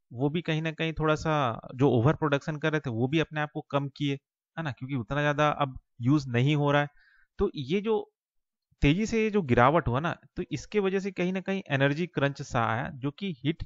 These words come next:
किया यूएस, चाइना, यूके, इंडिया, यूरोप, साउथ कोरिया को। ठीक है,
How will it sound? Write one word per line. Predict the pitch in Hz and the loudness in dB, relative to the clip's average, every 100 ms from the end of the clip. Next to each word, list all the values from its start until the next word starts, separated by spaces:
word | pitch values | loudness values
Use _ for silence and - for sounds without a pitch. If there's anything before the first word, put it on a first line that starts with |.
| - | -4
किया | 123 147 - _ _ _ _ - | 0 0 -2 _ _ _ _ -6
यूएस, | 120 131 156 - _ | 2 2 2 -4 _
चाइना, | - 123 117 131 160 147 | 0 0 0 -2 -6 -8
यूके, | 117 117 - 156 | -2 -2 0 -4
इंडिया, | 156 135 117 117 151 151 | -4 -6 -6 -4 -4 -4
यूरोप, | 110 113 151 - | -2 0 0 -2
साउथ | - 123 - | 0 0 0
कोरिया | 113 101 101 | -2 0 -2
को। | 92 101 | -4 -8
ठीक | - 196 | -6 -6
है, | 165 | -8